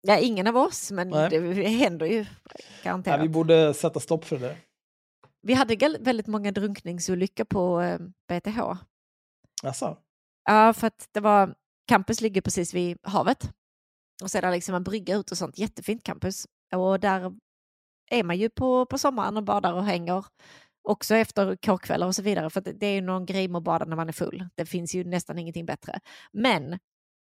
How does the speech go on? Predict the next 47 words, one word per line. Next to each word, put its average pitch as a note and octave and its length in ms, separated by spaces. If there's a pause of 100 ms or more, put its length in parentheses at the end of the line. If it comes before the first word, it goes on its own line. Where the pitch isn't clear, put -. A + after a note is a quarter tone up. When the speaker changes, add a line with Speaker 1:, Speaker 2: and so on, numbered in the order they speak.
(140)
Speaker 1:
på G3 80
vintern G#3+ 480
så G#3+ 120
fryser F3+ 300
det F#3 60
ju G3+ 80
över. G3 340 (580)
Speaker 2:
Mhm. D3 40
Speaker 1:
Och, G3 300
eh, G3 320 (280)
som, F#3 320
eh, F#3+ 320 (480)
född A3+ 220
och A3 80
uppvuxen A3 500
i F#3+ 80
ett F3+ 80
land G3+ 260
där F3 260 (420)
saker - 260
fryser F3+ 340
över - 260
så F3+ 140
vet F3 320
man F3+ 160
när E3+ 100
man E3 140
kan E3+ 120
gå E3+ 120
på E3+ 120
isen D#3+ 280
eller G3+ 180
inte. A3+ 320 (520)
Men F#3+ 100
det G3 60
fanns F#3+ 220
också F#3+ 200
en F#3+ 60
hel G3+ 180
del F3+ 180
utbytesstudenter F3+ 1040
som F3+ 460 (420)
aldrig F#3+ 280
hade F#3 140
sett - 260
en, F3+ 220
eh, F#3 220